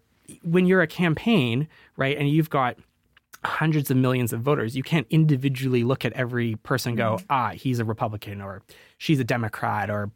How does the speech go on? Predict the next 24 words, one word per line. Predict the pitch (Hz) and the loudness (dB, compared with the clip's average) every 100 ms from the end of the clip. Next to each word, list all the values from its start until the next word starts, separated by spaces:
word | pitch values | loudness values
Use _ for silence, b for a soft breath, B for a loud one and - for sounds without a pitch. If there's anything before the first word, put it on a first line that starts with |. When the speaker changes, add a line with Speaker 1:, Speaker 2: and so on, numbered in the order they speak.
| _ | _
Speaker 1:
you | 156 | -2
know, | 120 107 | -2 -2
probably | - 156 135 127 | -2 -2 0 -2
swings | 113 - 120 107 | -4 -2 -4 -2
both | 110 104 | -4 -4
ways. | 117 107 104 - b b b _ - - - | -4 -6 -8 -14 b b b _ -20 -16 -12
So | 160 156 147 | -2 0 0
th-, | - 135 143 | -4 -12 -4
the | 143 | -2
whole | 190 | 0
point | 160 160 143 | 0 0 0
of | 123 | 0
building | 143 131 | -2 -2
an | 123 | -2
algorithm | 180 190 123 123 | -2 -2 -2 -2
is | 120 117 | -2 -6
to | - 131 127 - _ - | -6 -4 -4 -6 _ -16
create | - 143 139 151 151 | -10 -4 0 0 0
that | 135 143 | -4 -4
intuition | 123 - 120 - 113 113 | -8 -4 -4 -2 -6 -6
for, | - 120 117 | -6 -6 -6
for | - 120 | -8 -8
the | 120 | -6
campaign. | - 117 - 147 - | -8 -10 -4 -6 -6